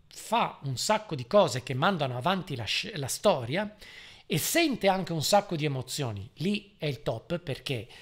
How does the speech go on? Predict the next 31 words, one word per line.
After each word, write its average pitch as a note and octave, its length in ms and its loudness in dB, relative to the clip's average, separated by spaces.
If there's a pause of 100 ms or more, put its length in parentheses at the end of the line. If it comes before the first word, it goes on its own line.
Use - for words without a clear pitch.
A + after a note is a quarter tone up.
(120)
Perché D3+ 260 0
noi F#3 420 0 (140)
siamo C3+ 440 -2
totalmente G#3+ 680 -2
immersi, D#3 540 -2
totalmente E3 560 -4
immedesimati D3+ 840 -2 (200)
in F3 120 -2
questo F#3 280 0
protagonista, F#3 640 0
ed D3+ 80 0
è E3+ 40 2
attraverso F3+ 560 0
di D#3+ 140 0
lui B3 240 0
che E3 140 -2
non C#3 160 -4
solo A3 320 0
sentiamo C#3 480 -2
le D#3+ 100 -2
emozioni, F#3+ 580 -2 (360)
ma G3+ 160 4
modifichiamo G#3 760 2
il G3 80 2
mondo, A#2+ 580 0 (120)
no? E3 240 0 (160)
Quindi G3 320 2
compiamo F#3 560 2
un'impresa, D3+ 720 -2
viviamo D#3+ 380 -2
un'avventura. B2+ 680 -4